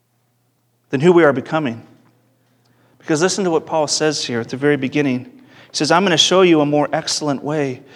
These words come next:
We already have the excellent way. We already have something better. The greatest thing, Paul says, the best vision of the good life is love. This love that we have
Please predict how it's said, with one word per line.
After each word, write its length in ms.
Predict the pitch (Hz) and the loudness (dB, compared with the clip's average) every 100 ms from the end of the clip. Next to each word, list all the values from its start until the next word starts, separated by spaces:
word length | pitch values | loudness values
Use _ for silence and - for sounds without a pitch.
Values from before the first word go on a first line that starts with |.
| - - | -20 0
We 140 | 160 190 | 6 6
already 200 | 202 175 | 6 4
have 380 | 170 190 196 | 6 6 4
the 120 | 165 160 | 4 4
excellent 440 | 156 - 147 123 | 4 0 -4 -4
way. 320 | 135 123 120 - - | -2 -2 -4 -10 -4
We 100 | 156 | 4
already 200 | 196 208 | 6 6
have 300 | 175 196 196 | 4 4 4
something 400 | - 190 156 156 | 0 0 0 0
better. 420 | 139 156 143 131 - - - | 6 6 4 0 -8 -20 -2
The 80 | 175 | 2
greatest 560 | 143 214 233 - - - - | 6 6 6 2 -4 -12 -18
thing, 420 | - 214 214 208 | 2 2 4 2
Paul 220 | 214 175 | 4 6
says, 540 | 151 165 143 139 143 - - | 6 4 4 4 -2 -6 -4
the 80 | - | 0
best 300 | 143 226 220 | 6 6 4
vision 560 | 143 185 214 214 202 190 | 4 4 4 2 0 0
of 140 | 170 | 0
the 60 | 165 | 2
good 240 | 139 214 | 4 4
life 460 | 165 135 135 - - - - | 6 4 2 -2 -18 -20 -4
is 180 | 160 135 | -2 4
love. 480 | 170 190 131 - - - _ _ _ _ - | 6 6 4 0 -18 -20 _ _ _ _ 0
This 160 | 175 180 | 2 6
love 300 | 214 233 190 | 6 6 4
that 100 | 170 | 2
we 120 | 170 | 2
have 460 | 190 202 185 156 | 4 6 4 0